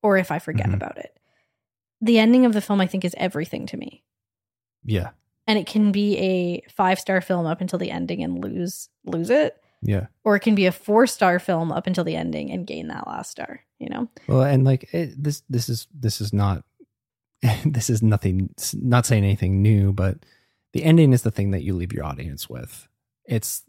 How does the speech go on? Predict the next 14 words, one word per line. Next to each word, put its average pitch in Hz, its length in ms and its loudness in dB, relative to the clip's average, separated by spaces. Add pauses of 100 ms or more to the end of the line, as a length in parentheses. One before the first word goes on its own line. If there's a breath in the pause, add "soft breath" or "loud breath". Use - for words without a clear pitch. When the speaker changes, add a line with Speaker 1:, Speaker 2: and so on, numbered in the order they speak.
(140)
Speaker 2:
it's 120 180 -2
the 117 140 0
last 120 300 4
thing 113 140 4
that's 101 140 -2
gonna 98 180 0
stick - 280 -10
with 85 120 -8
them. - 340 -12 (720)
Um, 98 520 0 (300)
After 143 200 0
Sun 92 300 -2
does 90 220 -8
it 107 160 -8